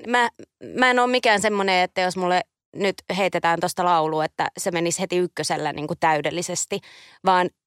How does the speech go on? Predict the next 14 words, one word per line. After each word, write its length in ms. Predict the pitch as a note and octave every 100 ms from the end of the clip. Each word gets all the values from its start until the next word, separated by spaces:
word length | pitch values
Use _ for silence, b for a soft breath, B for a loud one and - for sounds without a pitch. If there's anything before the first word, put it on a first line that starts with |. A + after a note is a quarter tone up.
| _ A#3
mulla 160 | B3
on 80 | F#3+
tosi 220 | A3+ A3
kova 240 | G#3 G3+ G3+
työmoraali 640 | G#3 E3+ E3 E3 E3 E3+
ja 80 | F3+
mä 100 | G3
treenaan 560 | A3 G#3+ F#3+ F3+ F3 F3
niitä 340 | E3+ E3+ F3+ - _
ja 180 | G3 E3+ - _ _ _ -
sitten 240 | G#3+ - -
treenin 340 | A3+ G3+ F#3+
kautta 360 | F#3+ F3+ - F#3
niin 240 | F3+ F3+